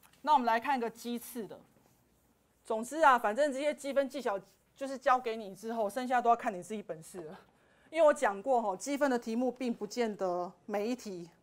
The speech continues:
你看，你会所有的技巧就一定能积，你还要看就是到底怎样的问题，然后要怎么去算，所以并不是，并不是每个题目都很简单，这个题目都要设计过，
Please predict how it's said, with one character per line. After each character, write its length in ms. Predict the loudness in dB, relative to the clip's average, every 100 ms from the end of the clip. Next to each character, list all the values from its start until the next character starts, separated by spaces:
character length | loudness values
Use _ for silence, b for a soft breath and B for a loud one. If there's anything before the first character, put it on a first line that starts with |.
| -14
你 100 | -14
看， 240 | -14 -12 -8
你 80 |
会 280 | -8 2 2
所 160 | 4 0
有 60 |
的 100 | -2
技 120 | -2 -4
巧 140 | -6
就 100 | -4
一 60 | -6
定 160 | -6
能 160 | -12 -16
积， 260 | -18 -18 -20 b b b
你 100 | -6
还 100 | 2
要 140 | 6 6
看 260 | 4 0
就 100 | 0
是 100 | -2
到 140 | 0 0
底 120 | -2
怎 140 | -6
样 140 | -4 -2
的 80 |
问 180 | -2 -4
题， 80 | -4
然 100 | -2
后 80 | 0
要 120 | 0
怎 120 | -2
么 80 | -12
去 140 | -12
算， 320 | -14 -6 -6 0
所 120 | 2
以 40 |
并 200 | 2 0
不 140 | -8 -10
是， 320 | -8 -8 -10 b b b b b -4
并 160 | -2 0
不 60 |
是 100 | 0
每 160 | -2 -2
个 80 | -4
题 160 | -8
目 140 | -8 -4
都 100 | -4
很 160 | -6
简 200 | -10 -10
单， 140 | -8 -6
这 80 |
个 60 | -6
题 100 | -4
目 120 | 0
都 80 | 2
要 80 | 2
设 180 | 0 -4
计 220 | -4 -12
过， 220 | -8 -10